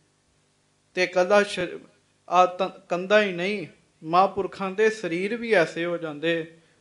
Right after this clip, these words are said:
ਸਰੀਰ ਦੇ ਅੰਗਾਂ ਵਿੱਚੋਂ ਵੀ ਫਿਰ ਨਾਮ ਸੁਣਦਾ ਜੀ ਉਹਨਾਂ ਦੇ ਜੀ।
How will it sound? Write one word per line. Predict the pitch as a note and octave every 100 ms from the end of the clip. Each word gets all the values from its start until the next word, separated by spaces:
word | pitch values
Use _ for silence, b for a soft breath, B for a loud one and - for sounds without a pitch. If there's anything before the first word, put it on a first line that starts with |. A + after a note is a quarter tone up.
| b
ਸਰੀਰ | - D#3+ E3 F3+
ਦੇ | F#3 G3
ਅੰਗਾਂ | F#3 F#3 F#3
ਵਿੱਚੋਂ | E3+ D3 E3+
ਵੀ | E3+
ਫਿਰ | D#3 E3
ਨਾਮ | D3+ C#3+ C#3+ E3+
ਸੁਣਦਾ | - C#3+ C3+ D3
ਜੀ | D3 D3
ਉਹਨਾਂ | C#3 D3+
ਦੇ | C#3+ D3+ -
ਜੀ। | -